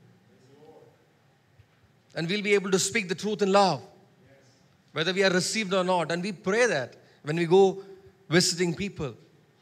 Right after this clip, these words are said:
and praying for people. I say, I encourage you to make that a practice. When you go out meeting people, pray. Before every meeting, you pray. It can be a business meeting. It can be, okay, definitely when you're going to take classes,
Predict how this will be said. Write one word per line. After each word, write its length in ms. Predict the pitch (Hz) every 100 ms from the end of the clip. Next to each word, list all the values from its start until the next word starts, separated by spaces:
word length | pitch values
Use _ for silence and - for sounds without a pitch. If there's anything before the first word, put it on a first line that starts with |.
| _ -
and 100 | 123
praying 260 | 175 190
for 100 | 160
people. 340 | 156 214 - 131 - - _ _ _ _ _ -
I 80 |
say, 200 | 156 - 180
I 140 | 185
encourage 440 | 196 180 196 214
you 60 | 196
to 100 | 175
make 220 | 180 180
that 120 | 180
a 60 | 170
practice. 420 | 175 196 175 143
When 120 | 139
you 80 | 170
go 240 | 170 190 190
out 400 | 180 175 147 131
meeting 320 | 175 185 180
people, 380 | 180 185 170 123
pray. 460 | - 151 180 131 - -
Before 260 | 139 147 196
every 220 | 202 196
meeting, 540 | 190 190 185 151 110 - - _ _ _ _ _ _ _ _ -
you 100 | 151
pray. 420 | 135 147 175 113 110 - _ _ _ _ _
It 80 | -
can 160 | 170 165
be 80 |
a 40 | 165
business 420 | 175 - 180 -
meeting. 260 | 190 190 175
It 120 | 151
can 200 | 180 175
be, 300 | 170 170 - - - 131
okay, 200 | 135 160 123
definitely 440 | 147 175 170 143
when 160 | 120 139
you're 80 | 135
going 160 | 151
to 40 | 135
take 200 | 170 165
classes, 560 | 160 175 156 127 120